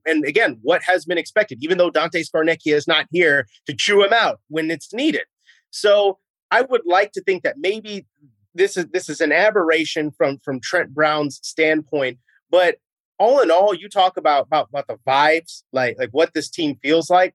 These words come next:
It feels like a team that doesn't know what it is. And honestly, it's, it feels like a team that doesn't know how it's gonna win football games yet.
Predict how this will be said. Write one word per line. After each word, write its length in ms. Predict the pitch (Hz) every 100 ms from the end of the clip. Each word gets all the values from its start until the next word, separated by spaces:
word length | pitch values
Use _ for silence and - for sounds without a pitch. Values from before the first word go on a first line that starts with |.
| -
It 140 | 139
feels 220 | 214 226 196
like 160 | 175
a 40 | 165
team 280 | - 185
that 120 | 156 117
doesn't 320 | 143 - -
know 140 | 127
what 220 | 127 123
it 100 | 123
is. 300 | 104 98 98 _ _ _ _ _ _ -
And 380 | 151 147 143 120 _ _ 156
honestly, 400 | 170 165 170 151
it's, 140 | - 160
it 140 | 156
feels 180 | 185 185
like 120 | 175
a 40 | 156
team 160 | 170
that 200 | 151 113
doesn't 320 | - 160 160 143
know 240 | 143 139
how 200 | 131 135
it's 140 | 127
gonna 160 | - 123
win 200 | 120 107
football 300 | 127 - 117
games 300 | 98 107 98 -
yet. 140 | 101